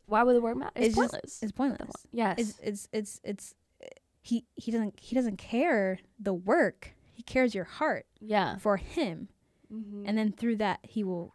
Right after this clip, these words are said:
Speaker 2: give you the right work, the, the right heart
Speaker 1: Yeah.
Speaker 2: for the work.
Speaker 1: Yes.
Speaker 2: So that you're not sitting here burnt out and tired
Speaker 1: Exactly.
Speaker 2: and bitter towards the work.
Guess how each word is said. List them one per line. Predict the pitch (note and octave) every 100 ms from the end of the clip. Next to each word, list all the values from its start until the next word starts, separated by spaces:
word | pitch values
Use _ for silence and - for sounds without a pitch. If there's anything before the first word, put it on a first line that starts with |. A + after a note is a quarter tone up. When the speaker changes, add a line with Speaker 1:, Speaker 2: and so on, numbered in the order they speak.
| _
Speaker 2:
give | G#3
you | G3+
the | F#3
right | F3+ -
work, | G3 F#3+ F#3+ - _ G#3
the, | G3+ G3+
the | G3 G3
right | G#3 -
heart | - - G#3 - A3+
Speaker 1:
Yeah. | A3+
Speaker 2:
for | A3+ G3
the | E3
work. | F3 B2+ - - _ -
Speaker 1:
Yes. | B3+ B3 -
Speaker 2:
So | - A#3
that | B3
you're | B3
not | C4+ - _ _ _ _ _ -
sitting | - C#4+
here | C#4 A3
burnt | F3+ A3+ C#4+ -
out | C#4
and | D#3+
tired | - - - C#4 A#3
Speaker 1:
Exactly. | G#3 G#3+ A#3+ A3+ G3 F3+ F#3+ A3+
Speaker 2:
and | A3+ G#3 - G3 E3
bitter | C4 G4 G#3+ F#3 G#3+ -
towards | - C#4+ B3+ G3
the | G3
work. | A#3 F4 A3 A#3 -